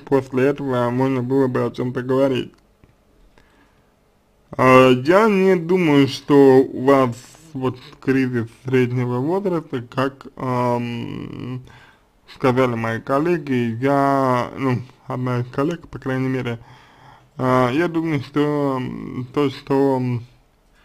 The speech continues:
э, с вами происходит сейчас, это, м,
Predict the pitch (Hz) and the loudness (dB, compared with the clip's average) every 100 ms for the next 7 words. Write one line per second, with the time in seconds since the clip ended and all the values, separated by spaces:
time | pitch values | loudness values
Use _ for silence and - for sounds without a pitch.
0 | _ _ _ _ _ _ _ _ _ _ | _ _ _ _ _ _ _ _ _ _
1 | _ _ _ - 123 127 123 117 110 - | _ _ _ 0 4 6 6 2 -4 -14
2 | - 135 143 131 123 117 113 _ _ _ | -4 2 2 2 -2 -4 -8 _ _ _
3 | _ _ _ _ _ _ _ _ _ _ | _ _ _ _ _ _ _ _ _ _
4 | _ _ _ _ 143 139 139 - 156 139 | _ _ _ _ 6 6 6 2 0 2
5 | 127 - 147 139 - 190 214 196 151 156 | -2 -4 -4 -4 -2 -2 -2 -4 -6 -4
6 | 151 135 127 120 117 113 69 50 50 - | -2 0 -2 -4 -8 -8 -12 -16 -20 -20
7 | - | -20